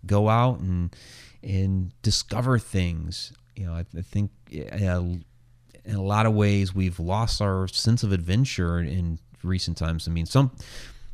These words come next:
I mean, we're involved with the paranormal, so we definitely have a sense of adventure, but some of these other people that just, you know, kinda are set in their ways, it's like, you know, where's your sense of adventure? Like,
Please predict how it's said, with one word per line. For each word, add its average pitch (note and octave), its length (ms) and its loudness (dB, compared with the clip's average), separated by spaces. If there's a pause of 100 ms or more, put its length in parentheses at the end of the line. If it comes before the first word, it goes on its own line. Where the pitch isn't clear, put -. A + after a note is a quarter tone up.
(340)
I - 40 -2
mean, F2+ 200 -2 (240)
we're B2+ 180 6
involved A2+ 280 8
with F#2+ 80 -2
the - 60 10
paranormal, G#2 340 6
so - 80 0
we F#2 80 4
definitely F#2+ 260 4
have F2+ 120 4
a E2+ 40 -2
sense F#2+ 200 4
of F2+ 80 2
adventure, G2 520 4
but F#2 320 2
some A2 180 -2
of - 20 -2
these A#2 160 2
other A#2+ 180 2
people F#2+ 440 2
that F#2 220 2
just, - 280 -2 (160)
you F#2+ 120 -2
know, F2+ 120 -2
kinda G2 200 0
are F#2+ 120 0
set - 320 0
in G#2 300 4
their G#2 200 6
ways, A#2 380 4
it's G#2 160 -4
like, G2+ 200 -2
you B2+ 140 -12
know, - 60 -6
where's D3 240 -4
your A3+ 80 -4
sense - 260 -2
of D3 60 -4
adventure? A#2 360 2
Like, F2+ 240 0